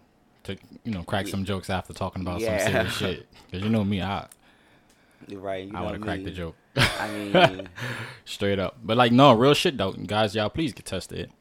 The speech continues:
Speaker 2: Exactly.
Speaker 1: Even if
Speaker 2: Know
Speaker 1: it's
Speaker 2: your
Speaker 1: every two or three
Speaker 2: status.
Speaker 1: months, please do it. Um, don't be ashamed to go. If you need to make an appointment with a friend, make one with a friend. Um, I definitely support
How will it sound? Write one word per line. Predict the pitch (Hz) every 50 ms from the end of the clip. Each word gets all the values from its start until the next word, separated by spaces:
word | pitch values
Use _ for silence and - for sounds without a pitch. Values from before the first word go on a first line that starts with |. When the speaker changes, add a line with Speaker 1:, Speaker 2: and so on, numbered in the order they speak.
| _
Speaker 2:
Exactly. | 101 104 95 104 101 92 104
Speaker 1:
Even | 120 117 240
if | - 107
Speaker 2:
Know | 117
Speaker 1:
it's | - -
Speaker 2:
your | 107
Speaker 1:
every | 104 110
two | - 101 131 123
or | 113
three | - - 120
Speaker 2:
status. | 117 113
Speaker 1:
months, | 113 113 113 117 - -
please | - - - - 127 127 131 131 131 127 113
do | 107 107 117 113 113
it. | 113 113 110 - -
Um, | - 104 101 101 98 98 101 98 - -
don't | - 107 110 110
be | 107 110
ashamed | 107 - - 104 101 101 92
to | - 90
go. | - - 95 95 95 98 95
If | 95 95
you | 104
need | 107 107 98
to | -
make | 101 98 92
an | 95
appointment | 90 87 98 98 98 95 90 85
with | 87 -
a |
friend, | - - 104 104 101 101
make | 98 101 98 -
one | 98 98 95
with | 90 -
a | -
friend. | - - - 107 104 101 98 101 101 - - - - - - - - - -
Um, | 92 92 92 90 92 92 90 90 87 90 87 - _ _ _ _ _ _ _ _ _ _ _ _ _ _ _ _ - -
I | 110
definitely | 95 104 - - 101 95
support | - 101 90 - 101 95 92 -